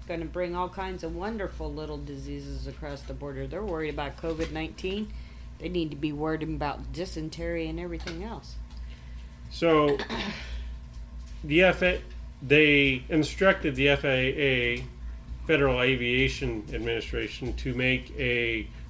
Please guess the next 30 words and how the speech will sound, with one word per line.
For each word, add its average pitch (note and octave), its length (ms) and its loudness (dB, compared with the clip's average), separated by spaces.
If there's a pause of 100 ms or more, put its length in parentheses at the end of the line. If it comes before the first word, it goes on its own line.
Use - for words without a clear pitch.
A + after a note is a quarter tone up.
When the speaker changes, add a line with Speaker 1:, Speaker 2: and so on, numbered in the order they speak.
Speaker 2:
no-fly C#3+ 560 8
zone B2 280 4
above A2 260 2
there, A2+ 160 2
because A#2+ 340 0
that's B2+ 220 2
how B2+ 140 2
Fox A#2+ 380 0
News B2 280 0
was G#2 120 -6
getting A2+ 280 -2
the G#2+ 80 0
information, A#2+ 540 0
is G2+ 100 -2
they G#2+ 100 0
sent A2+ 240 -4
a - 20 -4
drone C3 380 4
up A#2 160 0
there A2 160 0
and A2 100 0
they G#2+ 80 0
were G#2+ 120 4
getting A2+ 400 -2 (180)
video B2+ 360 4
fe-, - 280 -6 (560)
footage A#2+ 540 4 (220)
from B2+ 240 4
up G#2+ 240 0
there, A#2+ 320 4